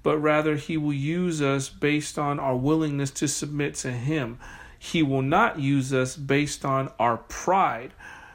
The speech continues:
or at least that is until our pride is broken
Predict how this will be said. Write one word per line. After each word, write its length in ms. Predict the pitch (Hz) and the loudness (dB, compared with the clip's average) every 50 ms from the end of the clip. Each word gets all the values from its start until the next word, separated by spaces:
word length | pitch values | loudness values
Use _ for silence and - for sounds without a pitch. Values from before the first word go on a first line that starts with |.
| - - _ _ _ _ _ | -20 -20 _ _ _ _ _
or 240 | - 143 165 170 165 | 4 6 6 8 6
at 120 | 156 147 | 4 4
least 360 | 143 143 147 147 139 143 - - | 2 0 0 0 0 -4 -2 0
that 200 | 143 139 139 135 | 2 2 2 2
is 300 | 139 139 135 131 135 - - - - - | 2 2 2 0 -2 -4 -12 -20 -14 -4
until 500 | - 135 135 135 - - - 175 156 151 156 | -2 -2 -2 -2 0 0 2 2 2 2 4
our 180 | 147 139 135 | 4 2 2
pride 420 | 131 - - - 160 147 147 139 131 | 2 -2 0 2 2 4 4 2 2
is 140 | 127 120 120 | 0 -2 -4
broken 640 | 117 117 127 139 151 160 147 - 135 117 113 120 | -6 -2 2 4 4 2 2 0 -4 -4 -4 -4